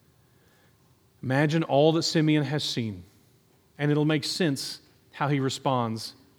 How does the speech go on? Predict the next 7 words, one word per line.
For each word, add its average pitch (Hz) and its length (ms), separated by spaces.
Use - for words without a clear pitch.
when 120 120
he 127 80
meets 120 280
the 127 100
one-month-old 113 680
Jesus 107 320
Christ. - 460